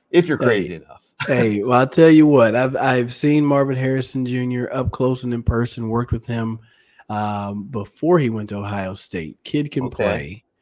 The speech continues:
Speaker 1: Yeah.
Speaker 2: Kid can play. Um, so,
Speaker 1: Some
Speaker 2: anywho.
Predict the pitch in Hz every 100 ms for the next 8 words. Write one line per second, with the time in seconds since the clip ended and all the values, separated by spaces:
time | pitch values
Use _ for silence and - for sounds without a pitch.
0 | _ _ 90 92 147 147 147 151 143 98
1 | 85 - 117 _ 107 57 - 50 _ -
2 | 107 82 71 170 165 120 85 -